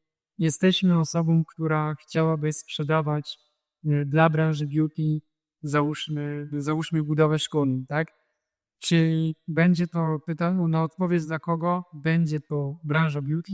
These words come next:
czyli będą to przedsiębiorcy w branży beauty. E, co robimy? Budujemy oraz załóżmy sprzedajemy, pomagamy sprzedawać szkolenia.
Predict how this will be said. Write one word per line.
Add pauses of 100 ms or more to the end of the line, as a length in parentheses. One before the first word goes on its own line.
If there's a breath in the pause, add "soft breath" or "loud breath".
czyli
będą
to
przedsiębiorcy
w
branży
beauty. (640)
E,
co
robimy? (240)
Budujemy
oraz
załóżmy
sprzedajemy,
pomagamy
sprzedawać
szkolenia.